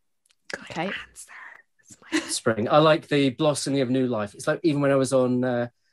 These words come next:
Speaker 3: used to be in a weather observer, I loved the sunrise because it just
Speaker 1: Mm.
Speaker 3: meant a new day.
Speaker 2: Mm.
Speaker 3: And spring's
Speaker 2: Yeah.
Speaker 3: the same. The bright colours,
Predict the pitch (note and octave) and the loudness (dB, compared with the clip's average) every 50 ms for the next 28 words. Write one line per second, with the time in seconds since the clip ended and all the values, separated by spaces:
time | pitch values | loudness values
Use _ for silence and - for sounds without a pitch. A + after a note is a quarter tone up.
0 | _ _ - C3 - - C3+ B2+ A#2+ B2 A#2 B2 B2+ A#2+ A#2+ A2+ G#2 - - A2+ | _ _ -10 -10 -6 0 0 2 2 2 2 2 0 2 2 -2 -4 -4 -2 -2
1 | G#2+ G#2 F#2 G#2 G#2+ - - A#2 A2+ A#2 A#2 A#2 A#2+ A#2+ A#2 A2+ A2 - - - | -2 0 0 0 -2 -2 -2 -2 0 0 2 2 4 4 4 2 2 -2 -10 -16
2 | - - - - C3 A#2 A2 A2 G#2+ G2+ G2 F#2+ F#2+ F#2 - - A#2+ - - G#2 | -14 -10 -4 -2 -2 -2 -2 -2 -2 -4 -4 -4 -6 -8 -8 -10 -10 -8 -6 -6
3 | G#2 F#3 F3+ F3 - G#2 G2+ - G#2 G2+ G3 - - G3 G3 F#3+ F#3 F#3 F#3 F#3 | -4 -2 -2 0 -2 -2 0 0 -2 -2 -2 -2 -2 -2 -2 -2 -2 -2 -4 -4
4 | F3+ F#3 F3+ F#3 F#3 F#3 F#3 F#3 _ _ - _ _ _ _ _ - A2+ A2+ A2 | -4 -4 -2 -2 -2 -2 -4 -6 _ _ -20 _ _ _ _ _ 0 0 2 2
5 | - - - D3 B2+ A#2+ A2+ G#2 G#2+ G2+ - - G2+ G2 G2 G2+ G2+ G2 A#2 G2 | 0 2 4 6 6 6 6 2 0 -4 0 2 2 2 2 0 0 0 -2 -4
6 | - - D#3+ D#3+ D3+ C#3+ C3+ - - - - B2+ B2+ B2+ B2+ B2 A#2+ A#2+ A#2+ A2+ | -2 2 4 4 4 4 2 0 -6 -4 0 2 4 4 4 4 2 2 0 -2
7 | - | -4